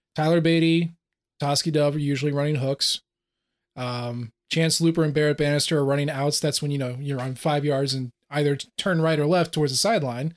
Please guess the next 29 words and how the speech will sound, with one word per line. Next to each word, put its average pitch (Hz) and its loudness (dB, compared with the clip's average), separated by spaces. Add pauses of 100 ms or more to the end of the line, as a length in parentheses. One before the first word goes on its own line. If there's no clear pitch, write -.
(580)
Um, 131 -2 (480)
you 147 -2
know, 143 0
but 170 0
it's, 185 0
it's 185 2
a 185 4
lot 202 4
of 175 4
hook 170 0
routes. 113 -8
That's 170 -2
basically 175 2
all 151 4
it 135 0
is. 123 -4
And 131 -8
that, 160 -2
that's, 165 0
the 160 -6
hook 214 0
route 175 4
is 160 0
kind 165 -2
of 143 -4
like 139 -4
a 113 -6
stop 139 -2
and 131 -10